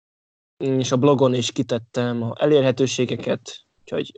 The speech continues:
ha YouTube-on hallgattok, akkor tudjátok, hogy máshol is lehet, vagy ha Spotify vagy külső oldalon hallgattok, akkor azoknak mondom, hogy a YouTube-on van a fő bázisunk, ahol a filmnéző podfest adásokat is tudjátok hallgatni, amik ilyen, hát ilyen tíz perces, ilyen kis, általában ilyen tíz-húsz perces, ilyen rövid, kisebb kibeszélők.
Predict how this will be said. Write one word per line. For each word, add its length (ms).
ha 140
YouTube-on 420
hallgattok, 500
akkor 360
tudjátok, 420
hogy 100
máshol 340
is 80
lehet, 160
vagy 220
ha 60
Spotify 440
vagy 200
külső 320
oldalon 280
hallgattok, 540
akkor 260
azoknak 300
mondom, 300
hogy 160
a 40
YouTube-on 460
van 120
a 80
fő 260
bázisunk, 680
ahol 280
a 60
filmnéző 500
podfest 480
adásokat 460
is 80
tudjátok 440
hallgatni, 520
amik 280
ilyen, 280
hát 200
ilyen 120
tíz 160
perces, 360
ilyen 120
kis, 240
általában 400
ilyen 140
tíz-húsz 380
perces, 320
ilyen 120
rövid, 200
kisebb 320
kibeszélők. 560